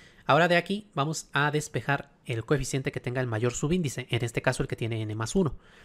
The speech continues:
Así que estos términos que tienen C N pasan al otro lado positivos, y ahora podemos factorizar el C N más uno. Entonces lo factorizamos, vean que también el N más uno es un factor común, entonces también se factoriza,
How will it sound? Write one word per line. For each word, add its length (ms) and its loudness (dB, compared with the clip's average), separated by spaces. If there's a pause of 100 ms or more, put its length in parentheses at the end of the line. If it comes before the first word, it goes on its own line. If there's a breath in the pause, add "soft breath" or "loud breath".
(140 loud breath)
Así 160 0
que 80 0
estos 180 0
términos 320 0
que 80 -6
tienen 220 0
C 220 -2
N 320 -2
pasan 260 0
al 60 0
otro 200 0
lado 160 0
positivos, 540 -2 (480 loud breath)
y 80 4
ahora 220 6
podemos 300 2
factorizar 640 0 (340 soft breath)
el 140 -2
C 260 0
N 180 0
más 200 -2
uno. 220 -2 (320)
Entonces 200 -4
lo 60 0
factorizamos, 640 0
vean 160 2
que 60 -8
también 320 0
el 160 -4
N 220 0
más 200 -2
uno 160 0
es 140 -4
un 80 -2
factor 280 -2
común, 220 0
entonces 220 -4
también 340 -2
se 100 -4
factoriza, 520 -2